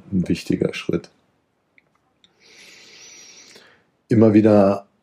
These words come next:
an mich selber glauben und dieses, dieses Bild,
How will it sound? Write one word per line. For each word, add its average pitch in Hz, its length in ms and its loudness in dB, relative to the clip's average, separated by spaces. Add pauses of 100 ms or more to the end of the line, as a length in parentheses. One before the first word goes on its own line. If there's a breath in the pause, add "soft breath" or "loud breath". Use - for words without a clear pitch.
(360)
an 98 500 -4
mich 98 240 -4
selber 104 420 0
glauben 127 960 -2 (1300 loud breath)
und 101 380 -2
dieses, 95 680 -4 (1300)
dieses 95 440 -2
Bild, 127 560 0